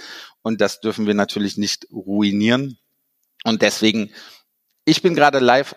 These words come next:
auf der Veranstaltung, während das hier veröffentlicht wird.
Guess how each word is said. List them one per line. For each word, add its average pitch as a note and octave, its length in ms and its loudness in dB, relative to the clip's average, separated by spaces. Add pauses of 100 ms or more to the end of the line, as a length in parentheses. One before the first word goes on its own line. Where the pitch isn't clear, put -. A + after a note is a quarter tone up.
auf D3+ 200 -2
der D#3+ 120 4
Veranstaltung, D3+ 880 -2
während A#2 240 0
das A#2 180 0
hier B2 400 2 (100)
veröffentlicht - 640 -2
wird. A#2+ 300 0